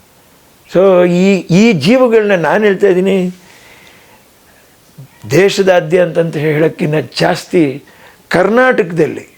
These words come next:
ಯಾವುದೇ ವರ್ಗದವರು, ಯಾವುದೇ ಜಾತ್ಯತೀತ ಹೇಳ್ತೀನಲ್ಲ,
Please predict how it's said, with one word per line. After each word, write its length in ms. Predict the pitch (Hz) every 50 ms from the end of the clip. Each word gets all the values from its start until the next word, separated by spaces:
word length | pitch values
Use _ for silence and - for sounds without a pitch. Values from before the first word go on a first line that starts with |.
| _ _ 113
ಯಾವುದೇ 580 | 117 - 254 254 - - 240 269 277 277 277
ವರ್ಗದವರು, 640 | 254 208 196 180 170 165 160 156 143 139 131 131 123
ಯಾವುದೇ 520 | 123 135 156 165 190 - 240 233 240 214
ಜಾತ್ಯತೀತ 1040 | 175 147 135 165 208 208 233 247 247 247 247 240 233 240 240 240 - 208 202 202 208
ಹೇಳ್ತೀನಲ್ಲ, 640 | 202 190 175 185 185 175 180 175 165 165 170 170 151